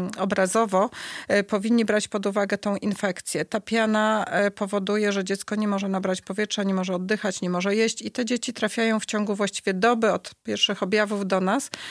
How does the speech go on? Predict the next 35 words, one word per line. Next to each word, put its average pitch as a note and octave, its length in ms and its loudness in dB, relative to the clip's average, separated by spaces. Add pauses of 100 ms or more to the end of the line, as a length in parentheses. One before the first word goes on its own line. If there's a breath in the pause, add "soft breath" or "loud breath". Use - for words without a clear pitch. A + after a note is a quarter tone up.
(320 loud breath)
i A3+ 100 0
muszę A3+ 240 2
powiedzieć, A3 400 0
że G#3+ 80 0
w - 40 -4
ciągu A3 260 0
ostatniego A3 440 -2
miesiąca G#3+ 560 0
w, - 260 -12
chyba B3 260 0
około A#3 240 0
dziesiątki A3+ 720 -4
dzieci G#3 260 -2
trafiło G3+ 400 -2
na G#3+ 120 0
oddział G3+ 200 0
intensywnej G3+ 480 -2
terapii B3 340 -2
z - 60 -6
tego G3 200 -2
powodu, F#3+ 500 0 (420 loud breath)
że A#3+ 100 2
musieliśmy A#3 520 2
po G#3+ 120 -2
prostu - 300 -4
wspomóc A#3 560 2
ich G3+ 200 -6
proces F#3+ 380 -2
oddychania. F#3 640 -4 (440 loud breath)
E, G3+ 180 4
wczoraj A3+ 440 2
również A3 300 2
trafiło G3+ 420 0
dziecko G3+ 440 0
z - 240 -4